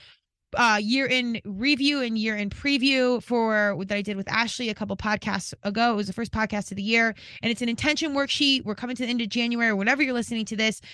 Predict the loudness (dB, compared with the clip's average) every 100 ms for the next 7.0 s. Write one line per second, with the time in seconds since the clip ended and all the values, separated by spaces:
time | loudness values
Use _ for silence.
0 | -6 -6 -4 -2 2 2 2 0 0 -4
1 | -6 0 4 4 4 0 -4 -4 -2 0
2 | 0 0 2 4 2 0 -2 -2 -4 -2
3 | -2 -2 -6 -14 -8 -6 -2 -2 2 6
4 | 6 6 2 -2 -4 -2 -2 -2 -4 -4
5 | -4 -4 -4 -2 -2 -2 -6 -6 -6 -6
6 | -4 -2 0 -2 -2 -4 0 2 2 0